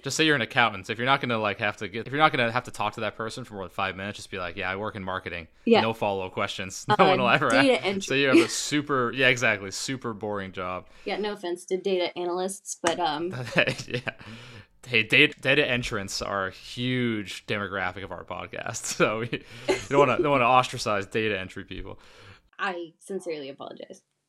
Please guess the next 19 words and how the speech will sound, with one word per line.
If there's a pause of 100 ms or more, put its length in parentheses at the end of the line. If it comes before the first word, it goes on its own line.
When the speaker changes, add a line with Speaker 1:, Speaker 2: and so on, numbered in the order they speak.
Speaker 1:
What
about,
like,
uh,
talking
about,
talking
about,
like,
stereotypes
of
clowns? (640)
There's
this
whole
other
side
of
that